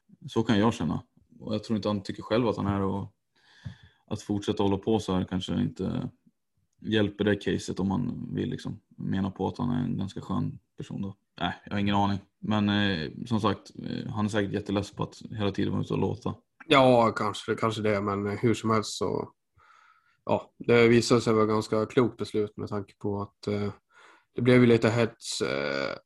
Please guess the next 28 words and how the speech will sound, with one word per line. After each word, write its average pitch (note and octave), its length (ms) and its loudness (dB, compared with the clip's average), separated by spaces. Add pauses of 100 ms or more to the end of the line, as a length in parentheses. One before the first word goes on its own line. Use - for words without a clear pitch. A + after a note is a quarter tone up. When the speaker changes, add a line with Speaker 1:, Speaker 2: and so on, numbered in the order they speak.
(320)
Speaker 2:
de B2 200 0
försöker B2+ 540 6
i - 20 2
alla F#2 100 0
fall, G2 200 0
får A2+ 120 2
man G#2+ 180 8
ge G#2+ 120 6
dem, G2 220 -4
eh, G2 180 -4
både G#2 220 0
Mora G#2 340 2
och - 80 -4
Falun F2+ 540 -4
ibland G2 400 -2
på - 240 -4 (480)
Instagram A2 600 6
är G#2+ 100 6
det G#2+ 60 4
väl G#2 120 0
framförallt, G#2 480 0
där A2 80 -2
de G2+ 120 -4
försöker G#2 300 -2
ha G#2+ 140 2
någon G#2 120 0
slags - 340 -4
liten G2+ 320 -2